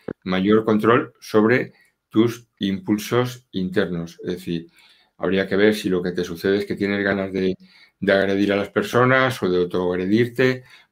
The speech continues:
<clears throat> o se te pasan pensamientos por la cabeza que no sabes qué hacer con ellos, etcétera, etcétera, etcétera. Dentro de las esencias florales, pues, por ejemplo, estaría, eh, Cherry Plum, Cerasífera, que te podría ayudar,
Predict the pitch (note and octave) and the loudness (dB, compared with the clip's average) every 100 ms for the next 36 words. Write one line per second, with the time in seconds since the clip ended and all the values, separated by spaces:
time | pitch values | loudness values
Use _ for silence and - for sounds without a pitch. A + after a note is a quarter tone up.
0 | _ _ - E3+ B2+ - - _ _ _ | _ _ 4 6 6 2 -10 _ _ _
1 | _ _ - A#2 G#2+ G#2 G2 G#2+ A2 G#2+ | _ _ -12 -8 -4 -2 0 0 2 2
2 | A2 G#2 G#2 G#2 G#2+ G#2+ G2 G#2 F#2+ F#2+ | 2 2 0 4 4 4 0 0 0 2
3 | F#2 G#2 G2+ G2 F#2 F#2 - - - _ | 2 0 0 -2 -4 -4 -10 -20 -20 _
4 | F#2 G2 F#2+ F#2+ F#2 - F2+ F#2+ - G2 | -2 -2 -2 -2 -2 -6 -6 -6 -2 0
5 | A#2+ B2 C3 C3+ C3+ - - _ _ - | 2 4 4 2 -2 -14 -20 _ _ -10
6 | F#2+ G2 F#2 F#2 F2+ F2 F2+ A#2+ A#2 F2 | -6 -4 -2 -2 -4 -8 -8 -4 -2 -4
7 | - - - _ - - G#2+ A#2 A#2 B2 | -6 -14 -20 _ -20 -4 2 2 6 6
8 | A#2 A2 G#2+ A2 A2 A2 A2 A#2+ C3+ C3+ | 4 0 -2 0 0 2 4 4 2 -2
9 | A2 - F#2+ F#2 G2 G#2+ A2 A2+ - - | -6 -4 -6 -4 -2 4 4 4 -6 -20
10 | _ - F2+ G2 G2+ G#2 G2+ G2 F#2 F2+ | _ -12 -6 -2 4 4 6 4 2 -2
11 | - - _ - F#2 F2+ G#2+ G2+ F2+ A#2+ | -6 -16 _ -6 -4 -2 -2 -2 -2 2
12 | C3 A#2 A2+ - F#2 F2+ B2 A2 G2 F#2+ | 2 2 -2 -6 -6 -2 -2 0 0 -2
13 | F#2+ F#2 - F#2+ G#2 G2 F#2 G#2+ A2+ | -4 -6 -4 0 0 0 0 0 0